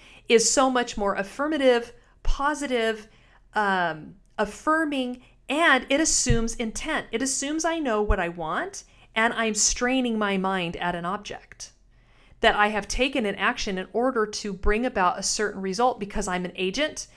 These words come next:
and I'm a creator. So that's really super cool. So now, when you look at this deeper, actions, I think this is so cool because we talk about, um, we talk about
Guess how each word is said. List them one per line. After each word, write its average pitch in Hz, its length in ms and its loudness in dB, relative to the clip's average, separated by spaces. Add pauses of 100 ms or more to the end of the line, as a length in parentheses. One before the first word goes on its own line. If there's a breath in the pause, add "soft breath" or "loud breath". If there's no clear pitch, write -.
(140 loud breath)
and 196 120 0
I'm 202 100 0
a 196 60 -2
creator. 202 640 -2 (520 loud breath)
So - 180 2
that's 294 320 4
really 311 160 -2
super - 280 -4
cool. 277 340 0
So 269 180 2
now, 240 580 2 (360 loud breath)
when 233 140 0
you 233 120 0
look 294 180 0
at - 120 -2
this 214 200 2
deeper, 240 720 2 (1040)
actions, 233 920 0 (120)
I 202 100 -8
think 262 200 -6
this - 180 2
is 226 60 2
so 262 240 2
cool 226 280 -2
because 214 300 -2
we 247 60 -8
talk 427 300 -2
about, 214 340 2 (1040 loud breath)
um, 196 460 4 (400)
we 233 100 -4
talk 370 340 0
about 202 720 4